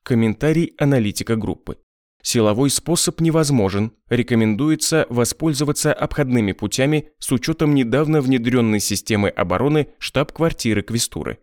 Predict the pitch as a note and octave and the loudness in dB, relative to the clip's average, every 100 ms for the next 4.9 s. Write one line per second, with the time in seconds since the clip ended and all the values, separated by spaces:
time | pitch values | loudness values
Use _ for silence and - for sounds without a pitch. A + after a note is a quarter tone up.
0 | _ - - C3+ F3+ - E3+ D#3+ G2 F2 | _ -8 -2 0 0 0 2 2 2 0
1 | E2+ - F#2 _ - B2+ G#2 G2+ C3+ E3 | -2 -4 -6 _ -2 0 2 0 -2 -4
2 | - _ A2 G#2+ A2 B2+ A#2+ - A2 D#2 | -6 _ -2 0 0 0 -2 -2 -2 -2
3 | - - - _ _ _ _ - A#2 - | -6 -10 -12 _ _ _ _ -4 -2 0
4 | D#3 D#3 C#3 B2+ - A2+ A2+ G#2 G#2+ | 2 2 0 -2 0 0 0 0 -2